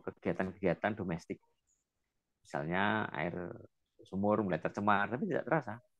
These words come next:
Belum terasa. Tapi intrusi air sungai sampai juga ke air sumur.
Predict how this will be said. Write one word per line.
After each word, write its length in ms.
Belum 320
terasa. 400
Tapi 240
intrusi 480
air 160
sungai 320
sampai 240
juga 240
ke 240
air 240
sumur. 320